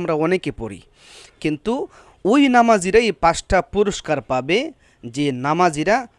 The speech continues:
খুশু খুজুর সহিত একমাত্র একতার সাথে আল্লাহর জন্যই যারা নামাজ পড়বে, নামাজের প্রতি খুবই গুরুত্ব সহকারে এহতেমামের সাথে যারা নামাজ পড়বে। তো ভাই,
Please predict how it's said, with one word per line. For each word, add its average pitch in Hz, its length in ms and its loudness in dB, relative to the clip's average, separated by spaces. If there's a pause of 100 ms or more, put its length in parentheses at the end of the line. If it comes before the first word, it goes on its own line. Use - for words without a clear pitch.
(200)
খুশু 160 300 -2 (120)
খুজুর 170 280 -2 (140)
সহিত 170 340 -6 (480)
একমাত্র 175 500 -4 (560)
একতার 196 540 0
সাথে 147 240 -4 (220)
আল্লাহর 180 400 0
জন্যই 160 400 -2
যারা 135 160 0
নামাজ 143 300 -4 (120)
পড়বে, 120 300 -8 (400)
নামাজের 180 380 -2
প্রতি 196 300 -4 (100)
খুবই 214 220 0 (140)
গুরুত্ব 233 300 -4
সহকারে 180 400 0 (100)
এহতেমামের 180 520 -2
সাথে 160 160 -6
যারা 131 180 -2
নামাজ 135 260 -6 (100)
পড়বে। 110 260 -10 (520)
তো 160 60 -4 (100)
ভাই, 165 160 4